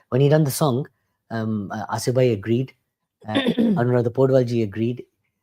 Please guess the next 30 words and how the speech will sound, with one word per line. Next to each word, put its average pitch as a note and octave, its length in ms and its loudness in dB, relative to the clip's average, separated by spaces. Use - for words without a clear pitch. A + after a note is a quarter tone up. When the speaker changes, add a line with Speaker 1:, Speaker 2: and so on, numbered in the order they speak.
Speaker 1:
Then, C#3+ 580 2
uh, C3 240 0
we C3 140 0
were C#3+ 100 4
in C3 120 2
Bombay C3 440 0
and, B2 240 -2
um, A#2 220 -4
uh, G#2 260 -6
Asif A#2 180 -4
Bhai B2 180 2
traveled C#3 320 -4
to B2 60 -12
Bombay। G2+ 280 -10
We B2 120 4
recorded B2+ 540 4
in B2 640 -2
A. A#2 120 0
Rahman A#2 300 2
Saab's A2+ 240 -4
studio, A2+ 400 -4
in A#2 140 -6
his A#2+ 140 -4
personal B2 380 -6
studio, A2+ 440 -6
which A#2 140 -4
was A2+ 100 0
a A2+ 60 -2
big A#2+ 260 4
honor। B2 320 0